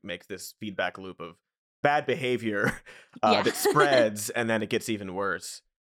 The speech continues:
Speaker 1: Like you're saying, like, these are really good, like, the apps and stuff, they're very good tools to meet people, and especially, um, you know, it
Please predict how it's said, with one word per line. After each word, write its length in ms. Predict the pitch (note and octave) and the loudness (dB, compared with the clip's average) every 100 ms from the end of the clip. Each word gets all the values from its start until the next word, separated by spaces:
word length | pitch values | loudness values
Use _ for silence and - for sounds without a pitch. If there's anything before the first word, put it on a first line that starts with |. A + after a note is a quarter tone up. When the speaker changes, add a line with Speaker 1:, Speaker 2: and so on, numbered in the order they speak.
| _ _ _ C3 | _ _ _ 4
Speaker 1:
Like 180 | C3+ | 4
you're 80 | B2 | 4
saying, 180 | D3+ C3+ | 2 4
like, 140 | A#2 - - | 2 0 -4
these 160 | C#3 | 0
are 100 | C#3+ | 2
really 180 | C3 C3+ | 4 2
good, 300 | G#2 A2+ F2+ | 2 -2 2
like, 120 | A2 | 0
the 60 | B2+ | 4
apps 260 | F3+ G3+ B2+ | 2 0 -4
and 100 | - | 0
stuff, 200 | G#2+ G#2+ | 0 2
they're 80 | C3 | 0
very 120 | C3+ | 2
good 140 | B2+ | 0
tools 400 | - F#3 C3 G#2+ - | 2 2 2 0 -4
to 100 | A#2 | -4
meet 180 | F#3 | -2
people, 400 | A2+ G#2 G2+ A2 | -4 -4 -2 0
and 120 | A2 G#2 | -2 0
especially, 720 | C3 A2+ A#2+ A2 G#2 G2 - | 2 2 0 -4 -4 -6 -4
um, 360 | G2+ F#2+ E2 D#2+ | -2 -2 -6 -8
you 120 | B2+ | -4
know, 320 | G2 F#2+ G2 - | -4 -6 -8 -10
it 180 | F#2+ | -14